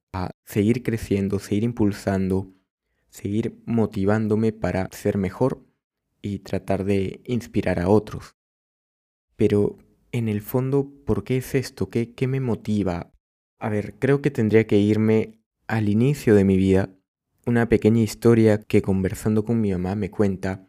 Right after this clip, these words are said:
cuando mi mamá estaba embarazada de mí, en un momento del embarazo, le dicen que yo me había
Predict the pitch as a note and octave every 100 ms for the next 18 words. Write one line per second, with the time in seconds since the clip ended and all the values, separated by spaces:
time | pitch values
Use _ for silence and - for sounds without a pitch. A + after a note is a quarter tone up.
0 | _ _ - G2+ F#2+ G2+ G2+ G#2+ B2+ -
1 | G#2 G2+ G2 F2+ F2 F2+ F#2+ F#2 G2 A2+
2 | A2 G#2 - _ _ A#2+ G#2+ G#2 - -
3 | C3 C3 A#2+ A2+ A2 A#2+ G#2 F#2+ F2+ F2+
4 | F2+ - G#2 - _ _ _ _ A#2+ A2+
5 | A2+ A2 A#2+ A2+ - A2 A2 - _ -
6 | G#2 A2+ A2 A2+ G2+ F#2 G2 G2+ G2+ F#2
7 | F2+